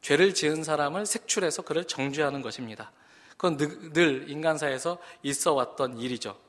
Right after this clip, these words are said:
정죄한 자신은 그 죄로부터 한 발짝 빠져나와서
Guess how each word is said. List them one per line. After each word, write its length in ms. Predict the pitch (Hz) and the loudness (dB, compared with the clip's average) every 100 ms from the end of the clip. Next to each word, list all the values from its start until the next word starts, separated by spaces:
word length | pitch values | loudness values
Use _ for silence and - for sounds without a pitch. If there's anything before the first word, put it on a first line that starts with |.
| _ _ _ _ _ - - _ | _ _ _ _ _ -20 -20 _
정죄한 960 | 170 170 202 220 208 220 220 220 220 214 | 2 2 6 6 10 10 8 4 -6 -6
자신은 680 | - 139 185 165 233 269 - - _ | 0 2 2 2 0 -2 -10 -20 _
그 220 | 190 190 | 0 2
죄로부터 600 | 156 151 151 151 - 214 | 4 4 4 0 2 2
한 240 | 214 220 | 2 2
발짝 460 | 214 202 - 208 - | 4 4 2 0 2
빠져나와서 800 | 214 214 170 120 113 147 127 | 2 2 0 0 -2 -2 -2